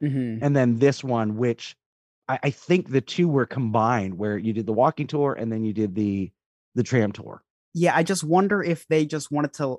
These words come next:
Speaker 1: uh, make it look like they had more attractions at M G M. Or like, "Hey, man, let's just, let's just call this two attractions. It's long enough." And
Speaker 2: It wouldn't surprise me. I mean, that was a half day park. Like, it was,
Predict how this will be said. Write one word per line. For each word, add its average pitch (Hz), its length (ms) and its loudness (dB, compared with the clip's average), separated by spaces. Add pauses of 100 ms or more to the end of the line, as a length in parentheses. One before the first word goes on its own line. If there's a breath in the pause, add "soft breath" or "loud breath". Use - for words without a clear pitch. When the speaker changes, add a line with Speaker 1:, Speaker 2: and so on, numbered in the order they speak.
Speaker 1:
uh, 120 300 -2
make 139 220 0
it 135 100 -4
look 131 200 -4
like 135 160 0
they 135 120 0
had 127 240 -2
more 123 160 -2
attractions 120 640 -2
at 104 80 -6
M 107 200 -4
G 101 140 -8
M. 107 160 -4
Or 82 40 -6
like, 101 120 -6
"Hey, 117 160 -2
man, 98 180 -4
let's 107 180 -8
just, - 300 -10
let's 104 120 -6
just - 160 -8
call 110 180 -2
this 104 200 -6
two 101 200 -6
attractions. 71 600 -6
It's - 160 -12
long 104 200 -2
enough." 101 460 -4
And - 140 -10 (400)
Speaker 2:
It 143 100 -20
wouldn't 156 260 0
surprise 127 280 -2
me. 139 100 2
I 139 60 -2
mean, 127 160 2
that 139 240 -2
was 196 160 -2
a 170 80 -2
half 107 400 -4
day 101 140 2
park. - 360 -8
Like, 113 180 -2
it 151 140 2
was, 175 340 2